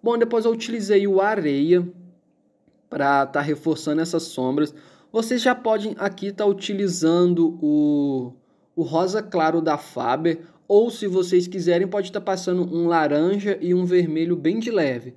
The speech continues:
Vai ficar mais ou menos nesse tom aqui do areia. É, na outra parte, né, que é o restante da pele dele, eu continuei com areia, só que agora um pouco mais fraco.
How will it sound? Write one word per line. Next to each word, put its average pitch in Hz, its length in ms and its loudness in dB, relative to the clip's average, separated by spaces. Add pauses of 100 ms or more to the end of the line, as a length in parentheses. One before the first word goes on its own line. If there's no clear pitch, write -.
(280)
Vai 247 180 -4
ficar 247 180 -4
mais 226 200 -2
ou 214 60 0
menos 196 240 2
nesse 196 300 -2
tom 180 340 2
aqui 180 280 -2
do 170 120 2
areia. 165 460 0 (680)
É, 151 280 -4
na 196 180 2
outra 220 340 0
parte, 165 560 -4
né, 143 140 -2
que 135 140 -8
é - 20 0
o 139 60 0
restante 143 560 -6
da 135 120 0
pele 131 320 -2
dele, 127 380 -2 (220)
eu 208 100 2
continuei 214 520 2
com 190 200 -2
areia, 196 480 0 (180)
só - 340 -2
que 220 180 -6
agora 202 640 0
um 247 100 -6
pouco 190 420 2
mais 214 240 -4
fraco. 135 440 -4